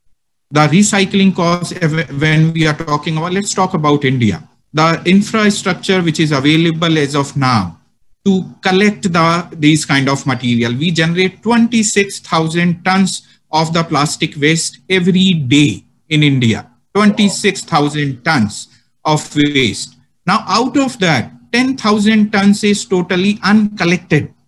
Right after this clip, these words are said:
It simply goes into ocean or landfill, simply. Now, having talked about that, we don't have infrastructure now, as of now, to collect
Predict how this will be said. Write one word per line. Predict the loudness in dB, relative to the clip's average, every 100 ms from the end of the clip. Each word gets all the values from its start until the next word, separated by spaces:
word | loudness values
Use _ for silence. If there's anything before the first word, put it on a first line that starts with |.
| _
It | -6 -4
simply | -2 -2 0 0 0
goes | 4 2 4
into | 2 2 0 0
ocean | 0 0 -2 0
or | 0
landfill, | 2 2 0 0 -6 -8 _ _
simply. | -2 0 2 2 0 -10 _ _ _ _ _ _
Now, | 0 0 0 -8 -20 _ _
having | -4 0 2 2 2
talked | 0 0 -2
about | 0 0 2 0 -2
that, | -2 0 -2 -6 -20 _
we | -2 0
don't | 4 2 2
have | 0 -2 -2
infrastructure | -2 -2 -2 -4 -4 -6 -8 -8 -4 -4
now, | -2 -2 -2
as | -2 -2
of | -2 -4
now, | -4 -4
to | -4 -8
collect | -6 -2 -2 -4